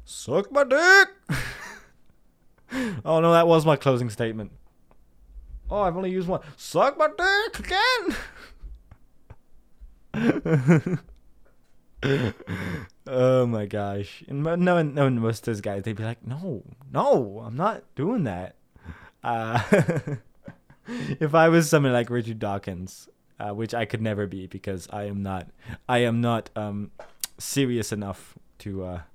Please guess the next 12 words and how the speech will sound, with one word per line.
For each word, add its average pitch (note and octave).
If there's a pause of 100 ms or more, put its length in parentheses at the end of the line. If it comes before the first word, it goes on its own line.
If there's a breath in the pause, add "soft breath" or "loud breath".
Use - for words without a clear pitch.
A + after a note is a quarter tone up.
(460 soft breath)
to, F#2+ (100)
to, G2
to -
survive G#2
in G2+
the G2+
world G2
where G2
people F#2+
are, F2+ (160)
you G#2
know, F2